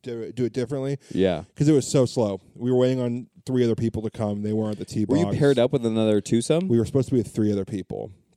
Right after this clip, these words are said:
Speaker 2: They let out fivesomes out there?
Speaker 1: Well, Madison wasn't playing, so it was me and three others.
Speaker 2: Got it. That makes sense.
Speaker 1: Right. So,
Speaker 2: Keep forgetting about that.
Speaker 1: um, you know, they didn't show up at the right time. So I'm like, "Can I just go?" And she's like, "Yeah, just go," which was a mistake because ahead of us was, like,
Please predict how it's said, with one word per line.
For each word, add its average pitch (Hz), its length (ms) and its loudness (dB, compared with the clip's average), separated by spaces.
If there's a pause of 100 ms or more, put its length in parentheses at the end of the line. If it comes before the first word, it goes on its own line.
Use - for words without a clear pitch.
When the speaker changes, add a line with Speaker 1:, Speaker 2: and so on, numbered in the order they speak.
(600)
Speaker 2:
They 101 140 0
let 120 160 2
out 95 140 -2
fivesomes 98 580 -6
out 123 160 -2
there? 147 180 -2
Speaker 1:
Well, - 100 2
Madison 117 280 0
wasn't 101 180 -4
playing, 98 300 -8
so - 100 -10
it 101 40 -4
was 95 120 -8
me 101 200 -6
and 95 180 -10
three 95 180 -8
others. 92 140 -8
Speaker 2:
Got 98 240 4
it. 85 220 -4
That 95 140 0
makes 87 180 -4
sense. 87 260 0
Speaker 1:
Right. 95 200 0 (140)
So, 120 360 4
Speaker 2:
Keep 113 80 6
forgetting 98 240 4
about 92 260 0
that. 90 140 2
Speaker 1:
um, 107 280 -4 (1600)
you 131 120 0
know, 110 220 0
they 117 160 2
didn't 127 200 0
show 110 240 2
up 110 160 0
at - 60 -10
the 101 100 -4
right 104 240 -6
time. 117 440 -4 (100)
So - 160 -8
I'm 110 80 -4
like, 110 140 -10
"Can 156 120 -4
I 190 60 -2
just 196 220 -10
go?" 127 280 -4 (100)
And 117 100 -12
she's 117 160 -8
like, 104 140 -6
"Yeah, 110 140 0
just 156 240 -10
go," 95 240 -10 (640)
which 123 200 -2
was 123 120 2
a 117 60 0
mistake 104 520 0
because 107 380 -2
ahead 110 240 -4
of 104 140 -4
us 104 200 -2
was, 104 140 0
like, 98 320 -8